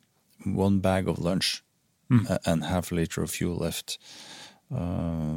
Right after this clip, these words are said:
Speaker 1: when we reached the boat. And, um, and I've never been so tired in my whole life as on that last day. And I don't think I would have survived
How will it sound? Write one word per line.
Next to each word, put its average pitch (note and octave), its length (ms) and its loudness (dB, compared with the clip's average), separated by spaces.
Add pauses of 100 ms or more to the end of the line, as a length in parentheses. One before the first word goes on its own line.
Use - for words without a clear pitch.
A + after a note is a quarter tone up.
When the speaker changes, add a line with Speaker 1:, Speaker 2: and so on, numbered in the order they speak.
Speaker 1:
when E2+ 180 0
we E2+ 60 -2
reached E2 320 -2
the - 80 0
boat. - 500 -4
And, E2 480 -2
um, D2+ 460 -4 (1000)
and E2+ 280 -2
I've E2+ 160 2
never F2 280 4
been E2 160 2
so D#2+ 200 2
tired - 340 0
in - 120 -2
my C2 80 -2
whole D#2 160 -2 (160)
life - 320 -8 (180)
as E2 240 0
on A#1 140 -2
that - 240 -4
last - 300 0
day. C2+ 240 -2
And D2 300 -6 (200)
I F#2 100 4
don't F#2 180 4
think E2 180 -4
I D#2 40 0
would D2+ 140 0
have C#2+ 160 -4
survived - 760 0